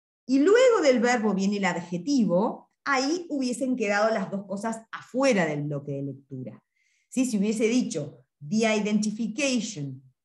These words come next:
is recent",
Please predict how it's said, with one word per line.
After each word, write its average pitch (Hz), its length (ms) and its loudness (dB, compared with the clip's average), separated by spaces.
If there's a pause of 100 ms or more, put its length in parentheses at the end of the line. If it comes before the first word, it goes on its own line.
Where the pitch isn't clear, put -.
(640)
is 254 640 2 (120)
recent", 320 840 -2